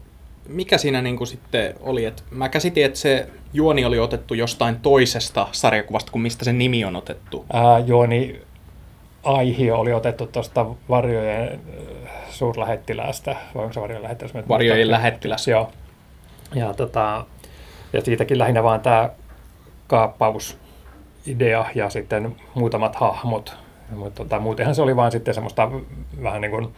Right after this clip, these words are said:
Speaker 2: Fifth Element-tyyppistä koheltamista läpi erilaisten fantasiamaailmojen, jotka oli toteutettu aivan järjettömän upeasti.
Speaker 1: Mut mitenkäs sitten nämä pääosan esittäjät, kun mä sitä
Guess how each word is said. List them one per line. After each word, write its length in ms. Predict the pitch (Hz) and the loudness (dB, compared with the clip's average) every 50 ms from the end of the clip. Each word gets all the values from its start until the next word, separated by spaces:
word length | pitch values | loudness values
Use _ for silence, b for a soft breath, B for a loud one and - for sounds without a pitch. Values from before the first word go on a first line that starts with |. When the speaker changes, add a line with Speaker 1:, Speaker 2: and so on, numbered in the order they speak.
| B B B B B B B B B B B B - | B B B B B B B B B B B B 0
Speaker 2:
Fifth 280 | - 135 120 - 139 | 0 0 2 2 0
Element-tyyppistä 1120 | 123 120 113 110 110 104 - - - - - - - 120 107 - - - - 117 110 - - - - - - - - - - | 0 0 0 -2 -4 -8 -12 -18 -20 -20 -10 -4 -4 -4 -2 -4 -6 -4 -2 -2 -2 -4 -6 -12 -20 -20 -20 -20 -20 -14 -2
koheltamista 680 | - 135 113 117 110 107 110 107 117 139 - - 117 113 | 2 4 4 4 4 2 0 -4 -6 -4 -4 -2 -2 -2
läpi 260 | 113 113 - 120 110 | -2 -2 -2 -2 -2
erilaisten 640 | 110 113 117 107 107 110 113 - - 123 - 120 - - - - - - | 0 0 -2 -2 -2 -4 -4 -2 0 0 0 0 -2 -10 -16 -12 -4 -2
fantasiamaailmojen, 960 | 123 110 104 131 127 - 120 104 104 107 101 101 101 101 104 104 107 104 101 | 0 0 0 -2 -2 -2 -2 -2 0 0 0 0 0 -2 -4 -4 -6 -6 -6
jotka 220 | 110 104 - - | -8 -8 -6 -6
oli 120 | 110 107 104 | -4 -4 -4
toteutettu 520 | - 110 - 120 104 107 110 - 139 - - - | -4 -4 -4 -4 -6 -6 -6 -6 -8 -8 -6 -6
aivan 420 | - 104 95 101 117 143 180 202 185 | -4 -4 -2 -2 -2 -2 -2 -2 -2
järjettömän 600 | 175 170 165 156 143 123 - - 127 123 117 113 131 | -4 -4 -4 -4 -4 -4 -4 -4 -2 -2 -2 -2 -2
upeasti. 600 | 139 117 - - 107 104 98 - - - 110 107 - B B B B B B B B B B - | -4 -4 -2 -2 -2 -2 -2 -6 -8 -10 -10 -10 -10 B B B B B B B B B B -16
Speaker 1:
Mut 120 | - - | -12 -8
mitenkäs 400 | - 151 - 170 151 139 131 - | -6 -2 0 0 0 0 0 -2
sitten 260 | - 135 - - 131 135 | -4 -4 -4 -2 -2 -2
nämä 120 | 135 135 | -2 -2
pääosan 520 | - - 160 156 143 131 117 - 123 117 | 0 2 4 4 4 4 4 2 0 -2
esittäjät, 460 | 110 110 127 - - - 113 110 107 - | -2 -2 -4 -8 -6 -4 -4 -4 -4 -4
kun 240 | - 131 113 - - | -4 -4 -4 -4 -4
mä 240 | - 120 135 139 143 | -4 -2 0 0 0
sitä 400 | - 131 - 135 139 127 - - | 0 0 2 4 4 4 2 0